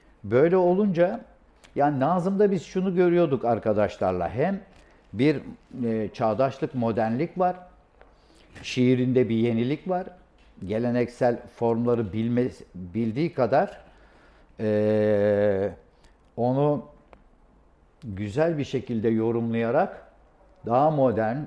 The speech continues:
şiirler, e, yazan bir şairimiz ve o bakımdan da halk arasındaki konuşma, e, dilinde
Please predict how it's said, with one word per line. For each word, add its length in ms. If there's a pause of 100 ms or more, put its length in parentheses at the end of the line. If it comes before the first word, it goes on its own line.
(580)
şiirler, 600 (300)
e, 60
yazan 640
bir 160 (600)
şairimiz 720
ve 100
o 200
bakımdan 540
da 320 (1040)
halk 360
arasındaki 580
konuşma, 600
e, 640 (500)
dilinde 640